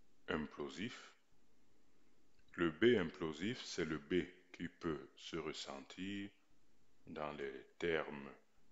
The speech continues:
Beng, Boum, Bon, Baye. Donc,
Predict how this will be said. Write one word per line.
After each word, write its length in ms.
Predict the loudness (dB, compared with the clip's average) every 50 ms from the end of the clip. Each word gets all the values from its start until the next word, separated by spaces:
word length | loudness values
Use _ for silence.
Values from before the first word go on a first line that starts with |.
| -16 -16 -18 -18 -18 -18 -16 -18 -16 -18 -18 -16 2
Beng, 460 | 6 6 6 6 6 2 0 -2 -4 -4 -6 -12 -18 -20 _ -20 -18 -18 -18 -18 -18 -18 -18 -18 -18 -18 -18 -18 -18 -18 -18 -18 -18 -16 -16 -16 -16 -16 -18 -16 -16
Boum, 460 | -12 0 4 4 4 4 4 0 -4 -6 -8 -16 -20 -20 -20 -20 -18 -18 -16 -16 -16 -16 -16 -16 -16 -16 -16 -16 -18 -18 -18 -18 -18 -18 -18 -16 -16 -16 -16 -16 -16 -16 -16 -16 -16 -14 4 10
Bon, 460 | 12 12 12 12 12 8 4 0 -4 -8 -12 -18 -20 -20 -20 -2 6
Baye. 480 | 8 8 8 8 6 4 4 2 2 -2 -8 -16 -20 -20 -20 -20 -20 -20 -20 -20 -18 -18 -16 -16 -16 -16 -16 -16 -16 -16 -16 -18 -18 -18 -18 -16 -16 -16 -16 -16 -14 -16 -16 -16 -16 -16 -16 -16 -16 -16 -16 -16 -16 -16 -16 -18 -18 -16 -16 -16 -16 -16 -16 -16 -16 -16 -16 -16 -16 -16 -16 -16 -16 -16 -16 -16 -16 -16 -16 -16 -16 -14 -12 -4
Donc, 320 | 4 4 6 6 4 2